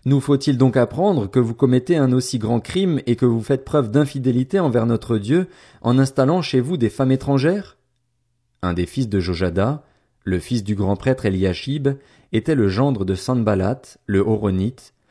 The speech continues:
Je l'ai chassé loin de moi. Souviens-toi d'eux, mon Dieu,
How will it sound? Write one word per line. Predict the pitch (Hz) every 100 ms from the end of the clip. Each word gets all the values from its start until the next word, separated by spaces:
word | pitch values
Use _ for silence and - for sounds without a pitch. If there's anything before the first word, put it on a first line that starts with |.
| _ -
Je | 101
l'ai | 107
chassé | 95 - 143 160
loin | 135 123
de | 110
moi. | 98 87 85 _ _ _ _ - -
Souviens-toi | - 143 147 139 147
d'eux, | 127 135 123 87 _ -
mon | 101 107
Dieu, | 98 107 98 80